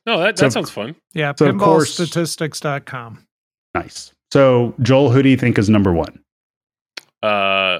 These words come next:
Speaker 1: either Escher or Raymond.
Speaker 2: Pretty good. See, you pay attention.
Speaker 1: I,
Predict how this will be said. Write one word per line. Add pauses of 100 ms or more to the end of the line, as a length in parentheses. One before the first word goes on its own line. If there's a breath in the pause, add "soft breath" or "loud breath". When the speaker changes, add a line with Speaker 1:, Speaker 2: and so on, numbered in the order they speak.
Speaker 1:
either
Escher
or
Raymond. (1040)
Speaker 2:
Pretty
good.
See,
you
pay
attention.
Speaker 1:
I,